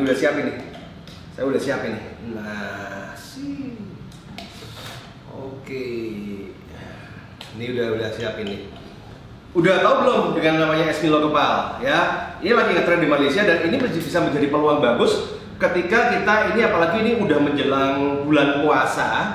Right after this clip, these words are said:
ya. Saya heran begini loh. Bulan puasa itu kan orang harusnya puasa, tapi kenapa bisnis kuliner tuh rame banget ya? Nah, nah bagi kamu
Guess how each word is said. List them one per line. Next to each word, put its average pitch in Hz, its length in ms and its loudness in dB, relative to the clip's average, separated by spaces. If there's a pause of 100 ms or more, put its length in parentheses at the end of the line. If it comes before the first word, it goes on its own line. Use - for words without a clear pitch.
(260)
ya. - 560 -2
Saya 262 160 4
heran 190 320 4
begini 151 240 2
loh. - 140 -2 (580)
Bulan 165 240 6
puasa 175 320 2
itu - 80 0
kan 254 160 2
orang 180 240 2
harusnya 160 320 0
puasa, 156 400 0
tapi 277 160 -2
kenapa 262 320 2
bisnis - 240 -2
kuliner 202 400 0
tuh 330 80 -2
rame 226 240 2
banget 151 320 0
ya? 104 160 -2 (240)
Nah, - 560 -2 (480)
nah 127 80 -2
bagi 151 240 4
kamu 180 560 4